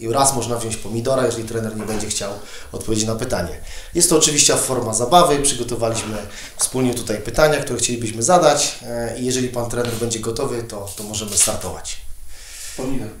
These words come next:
Speaker 1: <laughs> Dobrze, czyli rozumiem, że możemy startować. Ja w takim układzie proszę wszystkich tutaj o skierowanie świateł na trenera, o podkład muzyczny i, panie trenerze, e, zaczynamy. Pierwsze pytanie. Konferencje prasowe,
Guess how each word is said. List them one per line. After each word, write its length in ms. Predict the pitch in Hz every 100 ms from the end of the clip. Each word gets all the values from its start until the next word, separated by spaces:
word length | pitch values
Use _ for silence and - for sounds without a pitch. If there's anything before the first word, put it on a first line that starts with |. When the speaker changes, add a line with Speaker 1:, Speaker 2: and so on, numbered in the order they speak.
| - - - -
Speaker 1:
<laughs> 460 | - 165 - 170 139
Dobrze, 300 | 143 143 143
czyli 200 | 147 143
rozumiem, 300 | 143 151 139
że 100 | 139
możemy 280 | 131 143
startować. 400 | 135 127 127 165 170 - - -
Ja 100 | 151
w 40 |
takim 260 | 156 156 147
układzie 320 | 139 151 147
proszę 280 | 135 139 -
wszystkich 380 | - 135 135 131
tutaj 160 | 127
o 40 | 123
skierowanie 460 | - 135 120 117
świateł 360 | - 175 170 151
na 80 | 147
trenera, 540 | 151 143 135 127 120 - - -
o 60 |
podkład 480 | - 175 170 156 -
muzyczny 580 | 139 143 139 - 131 127 - -
i, 60 | -
panie 180 | 156 151
trenerze, 480 | 151 147 147 135 - - - -
e, 220 | 127 120
zaczynamy. 520 | 123 143 - 147 117 - - - - -
Pierwsze 300 | - 180 -
pytanie. 340 | 175 156 120 - - 107 - - - - -
Konferencje 640 | - 147 143 165 202 - 190
prasowe, 460 | 185 175 131 110